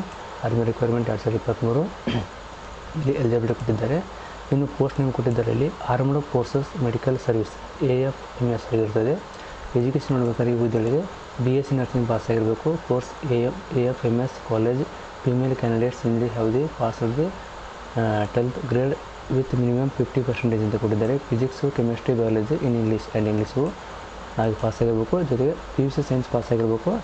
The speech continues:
ಫಿಫ್ಟಿ ಪರ್ಸೆಂಟ್ ಆಗಿರಬೇಕು ಅಂತ ಕೊಟ್ಟಿದ್ದಾರೆ. ಅವರು ಈ ಹುದ್ದೆಗೆ ಅರ್ಜಿಯನ್ನು ಸಲ್ಲಿಸಬೇಕಾಗುತ್ತದೆ.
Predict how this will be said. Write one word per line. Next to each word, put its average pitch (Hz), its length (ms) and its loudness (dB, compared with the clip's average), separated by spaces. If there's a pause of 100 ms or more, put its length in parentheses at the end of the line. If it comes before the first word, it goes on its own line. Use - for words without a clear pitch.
ಫಿಫ್ಟಿ 123 200 0
ಪರ್ಸೆಂಟ್ 120 280 0
ಆಗಿರಬೇಕು 113 240 2
ಅಂತ 104 120 0
ಕೊಟ್ಟಿದ್ದಾರೆ. 110 420 0
ಅವರು 117 140 2
ಈ 110 200 2
ಹುದ್ದೆಗೆ 113 280 2
ಅರ್ಜಿಯನ್ನು 107 280 2
ಸಲ್ಲಿಸಬೇಕಾಗುತ್ತದೆ. 110 760 0